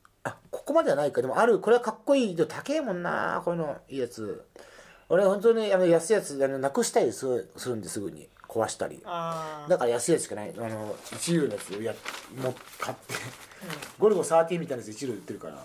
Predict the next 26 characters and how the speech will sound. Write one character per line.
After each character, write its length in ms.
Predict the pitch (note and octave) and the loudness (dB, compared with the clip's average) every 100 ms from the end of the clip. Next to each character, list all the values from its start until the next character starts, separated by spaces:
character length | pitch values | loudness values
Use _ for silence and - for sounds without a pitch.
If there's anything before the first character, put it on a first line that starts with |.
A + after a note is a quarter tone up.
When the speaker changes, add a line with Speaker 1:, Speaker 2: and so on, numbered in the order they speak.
| G3+ | -12
Speaker 2:
う 40 | |
ん、 280 | G3+ F3+ D#3+ E3 - | -10 -10 -14 -18 -20
そ 160 | - | -12
う 140 | F#3 - | -10 -8
ね。 180 | - - | -10 -14
Speaker 1:
そ 60 | |
う。 840 | - - - - _ - - - - | -20 -20 -20 -20 _ -20 -20 -8 -2
そ 60 | |
う 20 | |
や 20 | B2+ | -2
っ 40 | |
て 80 | C3 | -2
る 60 | |
ん 40 | G#2 | -8
で 60 | |
す 40 | - | -12
よ 80 | - | -12
ね。 200 | E2 - _ _ _ - _ _ _ _ - - - - - _ _ - - - - - - | -14 -14 _ _ _ -20 _ _ _ _ -20 -20 -14 -14 -14 _ _ -10 -10 -12 -20 -18 -2
そ 80 | G#3 | 2
れ 60 | |
で 80 | G3+ | 2
ね、 100 | G#3+ | 2
今 160 | A3+ F3 | 2 2
ね、 100 | C#3 | 2
あ 100 | C3+ | 2
の、 240 | C#3 C#3+ | 2 2